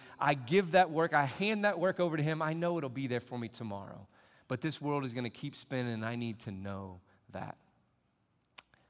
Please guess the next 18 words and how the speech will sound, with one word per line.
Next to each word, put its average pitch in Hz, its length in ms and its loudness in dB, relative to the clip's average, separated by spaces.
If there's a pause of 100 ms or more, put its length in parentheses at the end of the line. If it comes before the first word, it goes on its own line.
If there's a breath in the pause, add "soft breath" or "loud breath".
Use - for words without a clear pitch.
That's 127 180 -2
the 117 80 -10
first 113 280 -4
thing. 104 140 -6
We 117 80 -4
need 127 100 -4
to 110 60 -10
check - 340 -6
our 104 80 -4
pace. - 640 -10 (560 soft breath)
A 110 40 -6
lot 110 120 2
of 107 80 -4
times 107 240 -4
that's 107 260 -2
leading 107 300 -4
to 101 160 -10
impatience. 95 800 -12